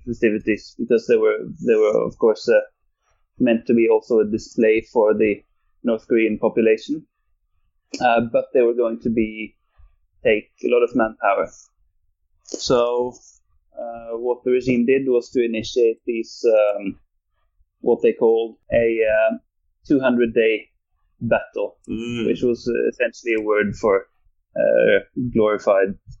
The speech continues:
Speaker 1: uh, term for, uh, uh, somewhat forced labor, at least. Uh,
Speaker 2: Yeah.
Speaker 1: the bor-, borderline between voluntary and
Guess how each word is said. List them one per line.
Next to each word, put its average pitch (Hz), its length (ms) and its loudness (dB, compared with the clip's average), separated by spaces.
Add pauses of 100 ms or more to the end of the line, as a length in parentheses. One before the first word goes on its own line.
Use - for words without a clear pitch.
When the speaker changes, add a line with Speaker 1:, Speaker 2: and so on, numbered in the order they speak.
(180)
Speaker 1:
uh, 120 200 -2 (100)
term 107 260 0
for, 101 280 0
uh, 92 260 4 (640)
uh, - 480 0
somewhat 156 760 -4 (280)
forced 101 380 -2 (100)
labor, 92 460 -2 (100)
at - 140 -6
least. - 340 -4 (180)
Uh, 107 60 2
Speaker 2:
Yeah. 95 140 2
Speaker 1:
the 104 500 -2
bor-, 113 380 2 (100)
borderline 104 600 2
between 98 360 -4
voluntary 95 600 -2
and 85 100 -16